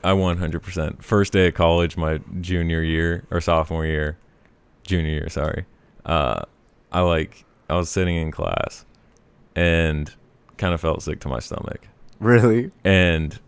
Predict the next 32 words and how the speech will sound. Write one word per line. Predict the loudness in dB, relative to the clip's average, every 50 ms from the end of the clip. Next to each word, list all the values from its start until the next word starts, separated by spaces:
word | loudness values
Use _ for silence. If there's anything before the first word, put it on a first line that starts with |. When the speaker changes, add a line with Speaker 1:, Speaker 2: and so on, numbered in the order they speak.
| _ _ _ _ _
Speaker 1:
I | -2 -2
was | 0 0 0
like, | -2 0
"Oh, | 0 0 2 2
I'm | 2 0
just | -2 -2 -2
gonna | -2 -2 0
let | 0 0 0
it | -2 -4
pass | -2 -2 -2 -4 -4
by." | -6 -6 -6 -6 -8 -10 -12 -16 -18 -20 -20 -20 -20 -20 -20 -20 -20 -20 -20 -20 -20 _ _ -20 -20 -20 _ -8 _
You | 0 2 2
know, | 2 2 2
just | 0 0 -2 0
kinda | -2 0 0 0
waited, | 0 2 4 4 6 6 6 4 2 0 -4 -10 -6
waited | 0 2 2 4 4 2 2
it | 4
out, | 4 2 2 2
and | 2 0
then, | 0 2
like, | 0 0 2
got, | 2 2 2
like, | 2 2
another, | 0 0 2 2 2 2 0 0
like, | -2 -2 -2 -2
urge | -4 -4 -4 -6
in | -8 -8
my | -8
stomach. | -8 -8 -10 -10 -8 -8
I'm | -8 -8
like, | -8 -8 -10